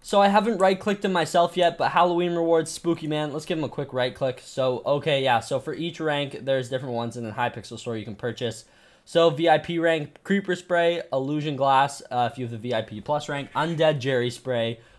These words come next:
Whoosh Spray, Skull Minion Skin, Halloween Candles, Flying Bats, okay? And then, <clears throat> excuse me, M V P rewards, Let Us In Spray, Trick or Treat Spray, Stack Pumpkins,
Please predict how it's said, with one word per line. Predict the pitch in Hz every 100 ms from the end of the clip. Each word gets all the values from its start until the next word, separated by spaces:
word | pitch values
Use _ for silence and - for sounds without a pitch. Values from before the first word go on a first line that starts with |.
| -
Whoosh | 143 165 160
Spray, | - 165 160
Skull | 156 - 151
Minion | 147 147 147 139
Skin, | - 143 139 135
Halloween | 123 131 127 123 127
Candles, | 123 127 123 120 117 - - -
Flying | - 123 120 117
Bats, | 117 120 104 - -
okay? | 120 120 135 180
And | 151 143
then, | 143 143 143 -
<clears throat> | - - - 113 113 -
excuse | 127 156 139
me, | 107 -
M | 147
V | 160
P | 151 160 151
rewards, | 139 139 139 139 - - - - _
Let | 135 147 151
Us | 139
In | - 185 185
Spray, | - 180 180
Trick | 170 - 127
or | 127
Treat | - 180 180
Spray, | - 170 165
Stack | 156 - 147 156 -
Pumpkins, | - 156 143 156 151 147